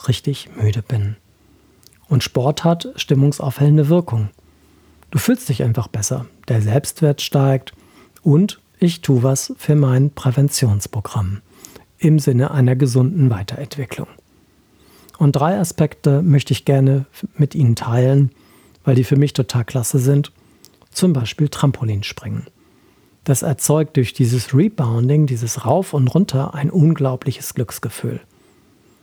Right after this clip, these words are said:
Oder Speedwalking oder Slowjogging. Also ich meine kein Powerrun,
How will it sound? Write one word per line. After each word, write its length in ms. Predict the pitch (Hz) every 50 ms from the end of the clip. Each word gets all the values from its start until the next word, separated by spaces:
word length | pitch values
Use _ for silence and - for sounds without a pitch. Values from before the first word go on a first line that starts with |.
| _ - _
Oder 160 | 151 123 127
Speedwalking 880 | - - - 160 175 185 - 156 160 160 143 - - 151 147 143 147 - -
oder 180 | - 156 147 135
Slowjogging. 760 | - - 165 156 160 147 - - 101 95 104 95 95 113 127 - _ _ _ _ _ _ -
Also 180 | 147 117 135
ich 160 | 131 - -
meine 260 | - 131 135 135 135 127
kein 340 | - - 135 127 120 123
Powerrun, 840 | - - - - 170 170 156 139 127 113 113 110 113 131 190 240 240